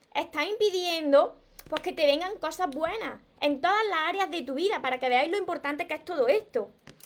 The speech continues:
La cuarta cosa que vais a hacer, y esta no la voy a repetir porque la tenéis en otro vídeo y os lo voy a decir, la cuarta cosa es que hagáis el ritual que yo o-, os dejé en mi canal de YouTube,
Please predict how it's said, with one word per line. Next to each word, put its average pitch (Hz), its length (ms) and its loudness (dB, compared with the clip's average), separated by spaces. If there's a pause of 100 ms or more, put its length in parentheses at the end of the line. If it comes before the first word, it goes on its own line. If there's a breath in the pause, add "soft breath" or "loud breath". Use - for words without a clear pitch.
(840 loud breath)
La 349 220 0
cuarta 359 380 2
cosa 440 260 0
que 339 120 0
vais 311 200 2
a 262 40 4
hacer, 277 400 2
y 285 120 -2
esta 339 240 -4
no 359 140 -2
la 370 100 2
voy 330 160 0
a 311 60 2
repetir 294 500 0
porque 294 220 -2
la 254 160 2
tenéis 285 260 0
en 262 120 4
otro 359 240 -2
vídeo 294 320 -2
y 277 100 6
os 254 60 10
lo 240 140 2
voy 247 140 6
a 311 60 2
decir, 277 580 2 (520 soft breath)
la 294 180 2
cuarta 339 340 0
cosa 349 320 -2
es 359 60 -4
que 359 120 -2
hagáis 285 260 6
el 233 100 6
ritual 262 680 4
que 311 140 -2
yo 285 380 4
o-, 247 360 8
os 247 180 6
dejé 285 520 6
en 269 120 4
mi 262 120 2
canal 240 300 0
de 392 120 0
YouTube, 311 480 0